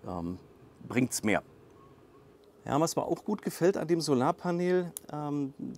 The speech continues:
dass Ecoflow hier auf normale, standard, handelsübliche Steckersysteme setzt. Ja, also hier haben wir ganz normales M C vier System,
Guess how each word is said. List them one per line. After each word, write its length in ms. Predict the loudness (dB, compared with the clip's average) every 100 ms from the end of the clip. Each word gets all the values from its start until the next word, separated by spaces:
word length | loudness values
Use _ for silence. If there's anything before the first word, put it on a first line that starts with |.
| -4
dass 160 | -4
Ecoflow 480 | -4 -4 -4 0 0
hier 260 | 2 0 0
auf 180 | -2 0
normale, 600 | 2 4 6 8 8 6 -2 -20 -20 -20 -16
standard, 720 | -10 -2 2 4 4 2 0 -12
handelsübliche 760 | -4 -2 -2 -4 -6 -6 -10 -10
Steckersysteme 760 | -2 -2 -2 -4 -6 -10 -14 -14
setzt. 340 | -14 -16 -16 -18 -20 -20 -20 -20 -4
Ja, 140 | 0 0
also 160 | 0
hier 100 | 0
haben 80 | 0
wir 80 | 2
ganz 260 | 0 0
normales 360 | 2 4 2 0
M 140 | -2
C 140 | -2 -4
vier 280 | 2 4 4
System, 440 | 0 4 6